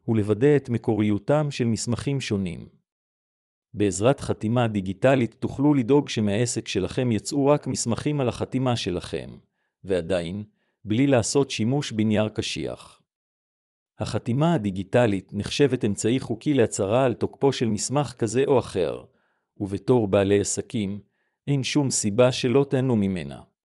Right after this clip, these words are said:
שירותי גריסה. אתגר נוסף שאיתו מתמודדים בחברות רבות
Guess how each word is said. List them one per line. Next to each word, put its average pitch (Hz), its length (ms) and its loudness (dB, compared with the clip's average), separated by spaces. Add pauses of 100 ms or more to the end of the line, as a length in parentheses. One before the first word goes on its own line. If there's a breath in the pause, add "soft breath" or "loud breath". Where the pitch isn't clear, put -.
(680)
שירותי 107 580 2
גריסה. 98 520 -2 (1080)
אתגר 117 340 2
נוסף 110 520 2
שאיתו 95 360 0
מתמודדים 104 640 0
בחברות 104 520 0
רבות 101 460 0